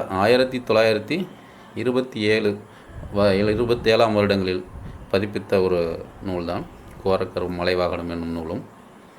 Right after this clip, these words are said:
ஆக, கொல்லிமலை என்று குறிப்பிடும்போது இதை வெளிப்படையாக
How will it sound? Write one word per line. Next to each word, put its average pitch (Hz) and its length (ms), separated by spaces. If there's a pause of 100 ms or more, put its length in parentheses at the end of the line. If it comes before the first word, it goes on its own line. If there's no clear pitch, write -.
(1800)
ஆக, 127 280 (1000)
கொல்லிமலை 151 580 (460)
என்று 104 240
குறிப்பிடும்போது 92 680 (920)
இதை 101 300
வெளிப்படையாக 127 800